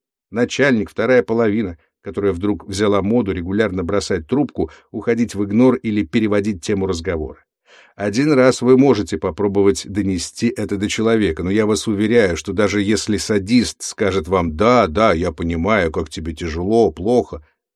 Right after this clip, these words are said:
то на следующий день все повторится, и опять будет ощущение того, что вы ходите вокруг да около.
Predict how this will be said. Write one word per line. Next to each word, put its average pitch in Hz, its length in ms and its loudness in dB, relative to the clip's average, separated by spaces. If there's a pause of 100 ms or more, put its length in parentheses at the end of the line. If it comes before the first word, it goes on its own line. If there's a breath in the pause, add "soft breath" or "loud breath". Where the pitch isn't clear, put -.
(140)
то 117 100 -6
на 120 120 2
следующий 120 520 0
день 92 280 -4
все 101 240 -4
повторится, 95 720 -8 (380 soft breath)
и 113 100 -4
опять 135 320 4
будет 110 300 0
ощущение 113 580 2
того, 110 320 0
что - 160 -6
вы 104 120 -2
ходите 127 460 0
вокруг 101 460 -2
да 95 100 0
около. 69 540 -8